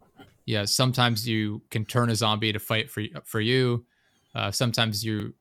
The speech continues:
throw an equipment item or a grenade, and it doesn't count as being used, so you get it back. Um, deal more damage, like, the, for each consecutive bullet that hits you, do more damage. Uh, if you stand still, you deal more damage.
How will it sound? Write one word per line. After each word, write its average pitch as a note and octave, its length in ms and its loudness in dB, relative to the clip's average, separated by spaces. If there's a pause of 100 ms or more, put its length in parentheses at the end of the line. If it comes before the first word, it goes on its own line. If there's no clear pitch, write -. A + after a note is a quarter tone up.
(160)
throw B2 260 2
an A2 60 0
equipment C3 440 -2
item A#2 420 0
or C#3 80 -4
a A2 80 -2
grenade, A2 420 0 (120)
and G#2 260 0
it B2+ 140 -4
doesn't A2 280 -2
count G#2+ 200 -2
as G#2 80 -4
being G#2 200 -4
used, A2 340 -4 (420)
so - 200 -10
you B2+ 60 -4
get A2+ 140 -6
it - 80 -20
back. A#2 360 0 (600)
Um, G2+ 540 -4 (380)
deal A#2 160 4
more A2+ 200 2
damage, G#2+ 380 0
like, G#2 160 -4
the, C3 200 -8 (220)
for - 160 -4
each B2 220 -2
consecutive A2 500 0
bullet G#2+ 240 -2
that G#2+ 140 -8
hits A2+ 200 -2
you, G#2 120 -2
do A2 120 -4
more G2+ 200 -6
damage. A2+ 560 -2 (420)
Uh, G#2+ 80 -4
if G#2 100 -4
you A#2 60 -2
stand A2 320 2
still, A2+ 320 2
you A2+ 100 0
deal A2+ 160 0
more A2+ 160 -2
damage. A2 760 -2